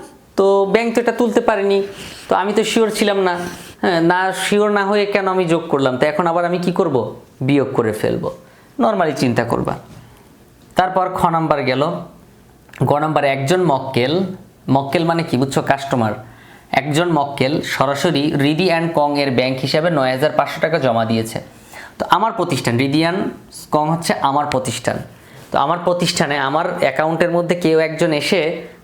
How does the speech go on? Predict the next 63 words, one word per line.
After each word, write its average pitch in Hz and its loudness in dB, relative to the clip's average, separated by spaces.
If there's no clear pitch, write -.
নয় 131 2
হাজার 139 2
পাঁচশো 135 0
টাকা 135 0
জমা 123 0
দিয়ে 120 2
গেছে, 113 0
আমি 131 -2
তো 143 2
জানতাম 117 0
না। 107 0
তো 135 2
ব্যাংক 139 0
তো 170 2
আমার 156 0
অ্যাকাউন্টে 151 0
কি 160 0
করছে? 131 -2
যোগ 123 0
করে 143 0
রাখছে 151 -2
না? 185 0
ব্যাংক 277 0
তো 262 4
আর 233 0
আমার 208 0
সাথে, - -2
ব্যাংকে 175 0
আমার 165 0
ধার 139 0
ধারে 123 0
নাকি? 113 0
হাজার 143 0
হাজার 123 0
কাস্টমার 113 -2
আমাকে 127 -2
কি 139 0
ফোন 135 0
দিয়ে 139 2
জানাবে, 135 0
"ভাই, 131 0
আপনার 123 0
অ্যাকাউন্টে 127 0
হচ্ছে 127 -2
এই 123 0
যে 123 0
নয় 123 0
হাজার 131 0
পাঁচশো 123 -2
টাকা 131 0
আইছে, 123 0
আপনি 127 0
যোগ 120 0
করেন, 127 0
আমিও 127 0
যোগ 123 0
করবো"? 131 0
ব্যাংক 120 0
কিন্তু 127 0
কখনোই 123 0
কল 113 0
দিবে 107 2
না। 104 -2